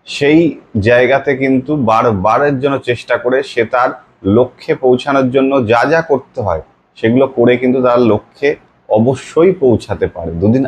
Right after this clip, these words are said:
আগে বা দুদিন পরে। তবে বৃষ রাশির মানুষের মধ্যে কিন্তু একটু বিলাসিতা লক্ষ্য করা যায়, একটু বিলাসবহুলভাবে জীবনযাপন করবে, এটা কিন্তু বৃষ রাশির একটা আলাদা কিন্তু একটা বৈশিষ্ট্য বলতে পারেন। অর্থাৎ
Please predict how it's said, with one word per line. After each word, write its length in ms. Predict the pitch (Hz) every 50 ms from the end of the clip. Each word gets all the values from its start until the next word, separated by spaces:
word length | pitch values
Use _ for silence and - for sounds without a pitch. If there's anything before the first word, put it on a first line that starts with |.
| - -
আগে 320 | 95 101 107 117 143 - - -
বা 100 | 110 113
দুদিন 320 | 104 92 87 90 92 92 92 -
পরে। 220 | - - - - - _ _ _ _ _ - - - - - _ _ _ _ _ -
তবে 220 | - 131 135 160 165
বৃষ 320 | 127 117 131 135 - -
রাশির 340 | 180 175 175 170 - 180 175
মানুষের 440 | 170 151 147 151 151 - 175 170 170
মধ্যে 280 | 165 160 156 156 165
কিন্তু 420 | 156 160 165 156 156 - 185 196 - - _ _ _ _ _ _ _
একটু 260 | - 110 - - 175 156
বিলাসিতা 800 | 131 107 113 123 127 147 156 156 151 - - 165 165 - 165
লক্ষ্য 420 | 147 135 127 123 - - - 156 135
করা 240 | 139 139 139 135
যায়, 320 | 131 123 131 135 151 185 190 - - _ _ _
একটু 240 | - 110 - - 139
বিলাসবহুলভাবে 1080 | 117 107 117 120 123 131 139 123 110 110 110 120 123 147 202 208 185 156 165 160 151 151
জীবনযাপন 680 | 127 117 120 117 117 120 120 113 120 117 - 120 117
করবে, 380 | 110 120 117 113 110 127 156 143
এটা 120 | 127 117
কিন্তু 240 | 107 110 113 117 120
বৃষ 260 | 104 92 98 - -
রাশির 300 | 113 104 104 101 - 107
একটা 400 | 104 95 - - _ - - - - - _ _ _ _ _ _ -
আলাদা 320 | 98 98 110 110 107 107
কিন্তু 280 | 104 - 107 104 - 107
একটা 320 | 101 - _ - 120 -
বৈশিষ্ট্য 600 | 156 120 101 101 101 95 - - 95 - - -
বলতে 360 | 127 104 90 87 85 82 87
পারেন। 240 | 82 78 82 85 87
অর্থাৎ 300 | 92 101 - - 151 165